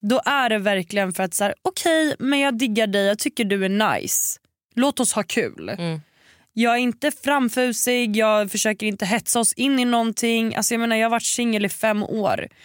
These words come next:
Speaker 1: Det är så här, jag hetsar ingenting. Och grejen är den att,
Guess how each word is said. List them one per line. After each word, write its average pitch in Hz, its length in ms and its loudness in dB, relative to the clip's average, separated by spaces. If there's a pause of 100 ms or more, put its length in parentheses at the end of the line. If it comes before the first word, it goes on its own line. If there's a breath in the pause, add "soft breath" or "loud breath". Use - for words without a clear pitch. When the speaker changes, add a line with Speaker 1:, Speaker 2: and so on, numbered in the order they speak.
(160 loud breath)
Speaker 1:
Det 214 100 0
är 226 80 2
så - 140 0
här, 196 240 0 (300 soft breath)
jag 220 160 0
hetsar 214 480 0 (120)
ingenting. 175 1000 -4 (640 loud breath)
Och 240 160 0
grejen 294 380 2
är 208 100 2
den 208 140 -2
att, 202 220 -2